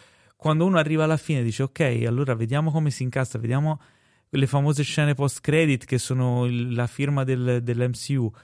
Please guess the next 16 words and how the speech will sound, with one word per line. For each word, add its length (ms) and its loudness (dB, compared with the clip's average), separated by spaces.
in 80 2
realtà 260 0
anche 260 0
quelle 380 2
hanno 180 0
perso 300 -2
il 60 -2
loro 160 -2
significato, 760 -4
perché 440 -4
se 220 -4
non, 320 0
se 380 -8
inizi 360 0
a 20 4
stufarmi 880 -2